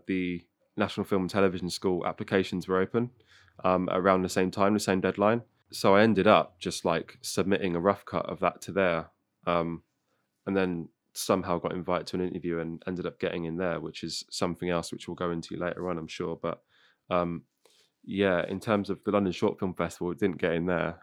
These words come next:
And I think we ended up premiering, um, we got into Soul, uh, Soul Fest, which is, like, aim-, which is, like, uh, about, like, elevating the, like, Black and Afro-Caribbean stories. Um, it got into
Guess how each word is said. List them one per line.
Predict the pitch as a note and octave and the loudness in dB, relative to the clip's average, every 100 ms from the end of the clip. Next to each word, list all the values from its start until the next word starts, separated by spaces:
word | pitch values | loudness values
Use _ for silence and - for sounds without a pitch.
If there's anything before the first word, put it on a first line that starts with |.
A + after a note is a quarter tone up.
| - | -4
And | F#2 | -2
I | |
think | G#2+ F#2 | 0 2
we | |
ended | G2 F#2+ | 2 2
up | F#2 E2+ - | 0 0 -2
premiering, | F#2+ F#2 F#2 F2 F2 E2+ E2 _ _ | 0 0 0 0 -2 -4 -8 _ _
um, | F2 F2 F2 E2+ _ _ _ _ _ | -4 -2 -4 -8 _ _ _ _ _
we | G2+ | -4
got | F2+ G2 | 0 0
into | G2+ - F#2 F2+ _ _ _ _ _ | 0 -2 -4 -6 _ _ _ _ _
Soul, | - - G2+ F#2+ F#2 F#2 _ _ - | -6 0 2 2 0 -6 _ _ -6
uh, | F2+ E2+ E2 - - | -2 -2 -4 -8 -6
Soul | - F#2 | -2 -2
Fest, | - E2 - - | -2 -4 -4 -12
which | - | -10
is, | F2+ | -6
like, | F2+ E2 - _ _ _ _ _ _ | -2 -4 -6 _ _ _ _ _ _
aim-, | - F2+ F2 | -2 0 -2
which | F#2+ F2+ | -8 -6
is, | F2 | -6
like, | E2+ D#2+ - _ _ _ _ | -4 -6 -10 _ _ _ _
uh, | F2+ E2+ E2 | -2 -2 -2
about, | - E2+ E2+ - | -4 0 0 0
like, | F2 E2+ | -4 -2
elevating | F#2+ F2 F2+ E2+ F2 | 0 0 0 -2 -2
the, | E2 E2+ - _ _ | -4 -4 -6 _ _
like, | G2 D#2+ - | -4 -4 -4
Black | - F2 - | -2 -2 -2
and | F2 D#2+ E2 _ - | -6 -6 -10 _ -16
Afro-Caribbean | - F2+ - E2+ E2 F2 E2 | -8 -6 -4 -4 -2 -2 -4
stories. | D#2 - F2+ E2+ E2+ - _ - - - | -4 -2 0 0 -4 -12 _ -20 -10 -2
Um, | F2 F2 E2+ E2 - | 0 0 -2 -6 -10
it | F#2 | -8
got | F#2 F#2 | -2 0
into | F#2 E2 G2+ F2+ F2 | -2 -2 -2 0 -2